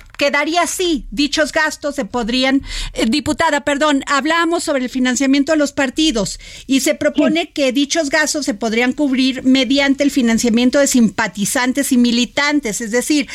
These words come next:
Speaker 1: abre la puerta al financiamiento privado para actividades ordinarias con reglas precisas, ordenando a los partidos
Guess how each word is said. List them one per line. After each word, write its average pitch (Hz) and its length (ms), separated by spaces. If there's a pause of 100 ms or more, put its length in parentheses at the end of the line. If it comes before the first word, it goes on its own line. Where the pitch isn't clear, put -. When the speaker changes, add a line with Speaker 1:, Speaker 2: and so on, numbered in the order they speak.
(220)
Speaker 1:
abre 254 300
la 277 200
puerta 269 300
al 277 80
financiamiento 226 800
privado 240 500
para 226 160
actividades 226 560
ordinarias 226 580
con 202 200
reglas 233 420
precisas, 240 800 (240)
ordenando 277 960
a 269 100
los 247 200
partidos 285 640